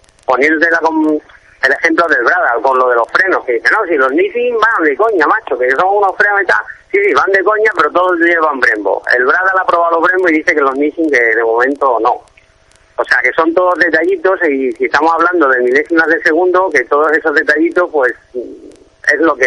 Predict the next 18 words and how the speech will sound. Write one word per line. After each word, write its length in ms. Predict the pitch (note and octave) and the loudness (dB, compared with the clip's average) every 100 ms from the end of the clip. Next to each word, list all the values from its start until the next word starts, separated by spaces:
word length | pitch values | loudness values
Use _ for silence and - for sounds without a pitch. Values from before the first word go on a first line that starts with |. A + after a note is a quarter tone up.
| A#2+ A2+ G#2+ G2+ G2 G#2+ | 0 0 0 0 0 -2
entonces, 320 | A#2 B2 D3+ | -2 -2 -2
pues 140 | B2 B2 | 0 0
bueno, 200 | C#3 A#2+ | 0 2
a 100 | B2 A2+ | 2 0
ver 100 | C3 - | -2 -4
si, 360 | C#3+ C#3 C#3 C3+ _ _ _ _ _ _ _ _ _ - | -2 0 -2 -6 _ _ _ _ _ _ _ _ _ -4
yo 140 | F3+ | 0
creo 120 | F3+ | 0
que 80 | - - | -2 -2
sí, 140 | D#3 | 0
hombre, 160 | C3+ C3 G2+ | 2 0 0
tiene 240 | B2 C#3 B2 | 0 2 2
que, 200 | C3 C3 | 2 2
Álvaro 300 | D3 D#3 D3 | 0 0 0
nos 160 | C#3 | 0
tiene 180 | - C3+ | 0 0
que 80 | C3 | 2
dar, 500 | C3 C3 C3 B2 | 2 0 0 0